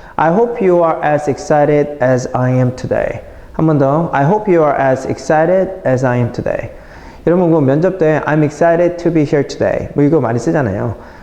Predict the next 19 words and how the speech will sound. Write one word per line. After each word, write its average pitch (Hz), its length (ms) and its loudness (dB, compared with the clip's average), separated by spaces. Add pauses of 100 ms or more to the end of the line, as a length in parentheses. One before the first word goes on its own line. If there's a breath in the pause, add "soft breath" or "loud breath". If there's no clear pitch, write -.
(100)
아, 90 140 -2
이렇게 110 180 2
써도 143 220 0
되는데 113 680 0
"I 131 120 0
hope 196 300 0
you 156 120 4
are 131 220 2 (100)
as 123 200 -2
excited 139 580 0
as 113 160 -2
I 113 140 0
am 110 140 0
today." 113 260 -2
하면은 131 400 0 (360 loud breath)
"어, 117 120 0
우리 123 140 2
면접관님도 135 720 2
저처럼 123 680 -2